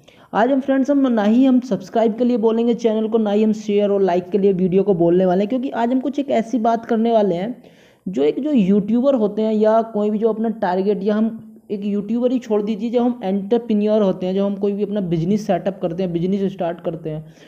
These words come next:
उसमें हम बहुत ज़्यादा मेहनत करते हैं शुरू के तीन चार साल, पाँच साल, but हमको ग्रोथ नहीं मिल पाता या हम सक्सेस नहीं मिल पाता, तो हमें क्या करते हैं, चीज़ों को छोड़ देते हैं।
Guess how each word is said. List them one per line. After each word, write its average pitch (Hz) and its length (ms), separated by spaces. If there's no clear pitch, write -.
उसमें 269 160
हम 262 80
बहुत 202 320
ज़्यादा 247 260
मेहनत 226 360
करते 220 280
हैं 226 60
शुरू 220 260
के 214 120
तीन 214 280
चार 214 200
साल, 202 260
पाँच 196 320
साल, 214 200
but 220 200
हमको 214 200
ग्रोथ 196 440
नहीं 220 120
मिल 202 220
पाता 196 240
या 202 200
हम 208 140
सक्सेस 208 380
नहीं 202 180
मिल 202 140
पाता, 190 280
तो 226 120
हमें 208 240
क्या 220 160
करते 190 280
हैं, 202 240
चीज़ों 214 260
को 233 100
छोड़ 202 340
देते 170 260
हैं। 139 300